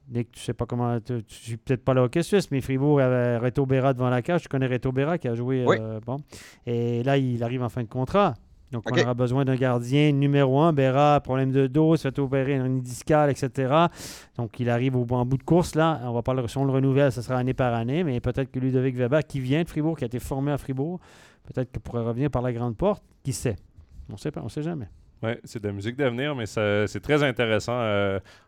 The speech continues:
Speaker 3: en tout cas, l'expérience que va pouvoir vivre Ludovic Weber la saison prochaine. Messieurs, euh,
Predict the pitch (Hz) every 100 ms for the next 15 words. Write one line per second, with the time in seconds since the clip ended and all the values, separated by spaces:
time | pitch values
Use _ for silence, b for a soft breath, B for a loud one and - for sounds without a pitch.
0 | - 101 - 139 123 151 - 147 135 143
1 | 127 120 107 101 101 104 95 107 101 95
2 | 98 98 95 98 92 98 107 110 101 104
3 | 92 98 92 87 90 85 - B B B
4 | B 113 151 - 202 208 202 147 143 143